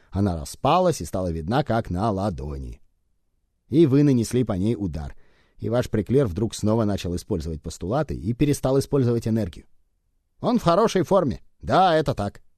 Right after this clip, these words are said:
Ну вот что вы сделали. Вы избавили его от привычки использовать энергию.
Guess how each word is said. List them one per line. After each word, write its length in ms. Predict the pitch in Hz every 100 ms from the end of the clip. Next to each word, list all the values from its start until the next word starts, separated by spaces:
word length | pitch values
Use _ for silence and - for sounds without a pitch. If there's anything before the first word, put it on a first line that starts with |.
| _ _ _ _ _ _ _ _ _ - - - - _ _ -
Ну 80 | 123
вот 160 | 175
что 160 | - 135
вы 100 | 123
сделали. 500 | 87 107 85 64 - _ -
Вы 160 | 87 156
избавили 600 | 147 101 117 135 143 139
его 300 | 135 131 135
от 140 | 135
привычки 560 | - 127 117 123 - 131
использовать 600 | 120 117 127 123 131 120
энергию. 580 | 120 139 135 117 95